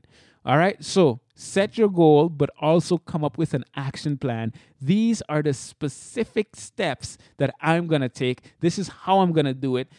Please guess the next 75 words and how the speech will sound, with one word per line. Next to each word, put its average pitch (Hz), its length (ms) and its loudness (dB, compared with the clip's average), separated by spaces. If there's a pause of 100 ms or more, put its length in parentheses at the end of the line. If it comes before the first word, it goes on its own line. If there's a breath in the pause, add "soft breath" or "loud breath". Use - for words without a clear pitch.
(140 soft breath)
This 156 240 -4
is, 156 280 -6
these 160 260 -2
are 160 140 4
the 139 120 4
resources 180 760 2
that 156 100 2
I'm 139 100 0
gonna 131 220 2
need. 123 380 -2 (180 loud breath)
The, 151 220 2
this 156 280 -4
is 143 160 -6
how 165 220 0
I'm 170 100 0
gonna 156 160 -4
spend 147 320 -4
my 113 160 -4
time. 143 540 -4 (260 loud breath)
These 165 280 0
are 151 100 2
the 135 80 -2
people 185 420 0
that 147 140 2
I'm 143 100 0
gonna 143 140 0
be 139 120 2
connecting 170 640 -4
with. 160 240 0 (240 loud breath)
These 170 280 0
are 151 280 4
the 139 180 6 (180 loud breath)
gyms 180 440 2
that 170 140 2
I'm 156 100 0
gonna 151 180 -2
be 147 120 2
going 185 440 2
to. 190 300 4
This 175 260 2
is 170 220 -4
the, 156 240 2
this 156 220 -4
is 180 100 -6
the, 156 200 2
the 139 160 -4
trip - 360 -4
that 190 100 -4
I'm 185 120 0
gonna 170 160 0
be 165 100 2
going 180 320 2
on, 185 180 -6
whatever 190 540 2
the 190 100 4
case 175 280 2
might 151 160 -2
be. 131 100 0
These 185 220 -6
are 196 40 -12
the 180 80 -4
conferences 185 720 -2
I'm 156 140 0
gonna 151 160 0
be 135 160 -4
attending. 131 480 -4
These 180 260 0
are 156 260 4
the 135 120 2
things 190 340 0
that 165 100 0
I'm 151 120 -2
gonna 151 180 -2
be 135 140 -2
doing 135 360 0